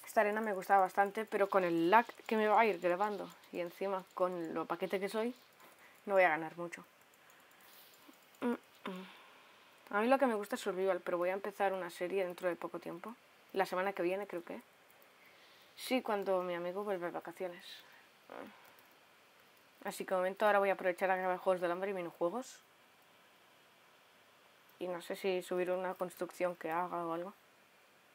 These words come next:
No sé, que a veces me, cuando me aburro me pongo a construir en un mundo creativo. Y así me distraigo durante un rato. O si no, me pongo a jugar a Dead Players o me pongo a grabar,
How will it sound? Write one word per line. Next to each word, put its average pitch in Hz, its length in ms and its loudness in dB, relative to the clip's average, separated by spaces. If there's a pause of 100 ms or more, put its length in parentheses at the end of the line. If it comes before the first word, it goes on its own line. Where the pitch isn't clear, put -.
(1300)
No 262 100 -2
sé, 220 180 -6
que 190 140 0
a 180 60 4
veces 214 460 -4
me, 202 520 -2
cuando 185 200 2
me 180 60 2
aburro 208 300 -2
me 190 100 -4
pongo 185 200 -4
a 180 80 -4
construir 185 420 -4
en 180 80 -4
un 180 100 -8
mundo 175 280 -4
creativo. 208 520 -2 (1160)
Y 202 120 4
así 185 180 2
me 196 120 2
distraigo 185 420 -2
durante 180 320 -4
un 170 80 -4
rato. 180 300 -8 (1200)
O 190 80 -4
si 190 140 -2
no, 185 80 0
me 190 80 4
pongo 190 280 0
a 190 60 4
jugar 175 360 2
a 160 180 -4
Dead 165 140 -10 (100)
Players 254 580 4
o 190 40 -4
me 175 100 -2
pongo 175 200 0
a 175 60 2
grabar, 175 340 -2